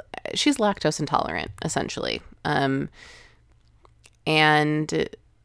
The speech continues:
whenever she would run out of <sighs> this nasty stuff that she drank called Lactaid, which is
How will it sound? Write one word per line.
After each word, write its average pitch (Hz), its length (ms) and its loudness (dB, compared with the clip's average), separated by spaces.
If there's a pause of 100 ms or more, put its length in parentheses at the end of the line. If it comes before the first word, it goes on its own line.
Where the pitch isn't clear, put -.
(440)
whenever 165 380 2
she 165 180 0
would 147 200 2
run 147 180 2
out 151 180 2
of 151 280 -6 (300)
<sighs> - 100 -10 (280)
this - 220 -6
nasty 139 720 -4
stuff - 380 -2
that - 160 -6
she - 140 -2
drank 131 280 -2
called - 260 -6
Lactaid, 190 1040 -2 (520)
which - 480 -2
is 131 720 -2